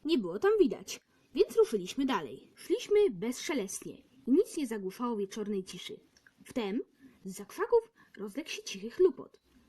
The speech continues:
Coś przemierzało rzeczkę. Wyciągnęliśmy aparat i zaczęliśmy powoli zbliżać się do źródła dźwięków. Gdy byliśmy ostatecznie blisko, nachyliliśmy się nad rzeczką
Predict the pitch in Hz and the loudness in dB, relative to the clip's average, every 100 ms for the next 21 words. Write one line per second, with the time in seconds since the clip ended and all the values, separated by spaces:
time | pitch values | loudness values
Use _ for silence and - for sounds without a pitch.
0 | _ _ - 277 - - 403 392 226 190 | _ _ -6 -6 -6 -2 4 4 4 -2
1 | 320 427 - 180 139 _ _ _ _ _ | 2 2 2 -8 -12 _ _ _ _ _
2 | - 196 208 196 285 392 - 175 208 - | -16 -10 -8 -6 -4 -6 -6 -10 -14 -16
3 | _ _ - - 214 247 233 220 202 214 | _ _ -16 -8 -6 -6 -4 -6 -6 -8
4 | 190 226 381 415 403 349 190 202 262 247 | -6 -4 2 2 2 -4 -6 -6 -4 -4
5 | - 226 185 185 202 196 190 170 139 151 | -6 -6 -6 -6 -4 -4 -4 -10 -12 -14
6 | - _ _ _ _ _ _ _ 185 190 | -18 _ _ _ _ _ _ _ -4 0
7 | 247 - 392 294 208 302 - 190 165 151 | 0 -2 -6 -6 -10 -12 -10 -12 -12 -16
8 | - - 311 440 - - _ _ _ 214 | -18 -6 -6 -6 -12 -20 _ _ _ -10
9 | 240 233 262 - 277 269 208 208 254 - | -6 -4 -6 -6 -6 -4 -4 -4 -4 0
10 | 247 | -2